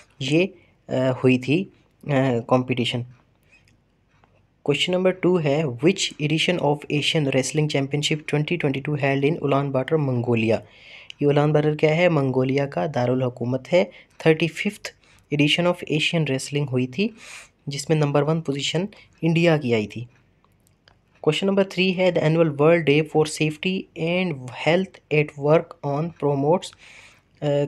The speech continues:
कौन सी डेट पे हुई थी ये? ट्वेंटी एट्थ अप्रैल। प्रमोट्स किसको करता है ये?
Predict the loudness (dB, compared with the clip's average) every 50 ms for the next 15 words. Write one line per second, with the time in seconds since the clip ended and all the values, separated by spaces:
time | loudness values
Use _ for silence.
0 | -4 -2 0 0 0 2 2 4 4 4 4 2 -2 -2 0 0 0 0 -2 -4
1 | -4 -2 -2 -4 -2 -2 -4 -4 0 0 0 0 0 0 -2 -2 -2 0 -2 -2
2 | -2 0 2 2 4 4 4 2 0 0 -2 -8 -10 -12 -14 -14 -10 -2 -2 -2
3 | 0 0 -2 0 0 0 0 2 0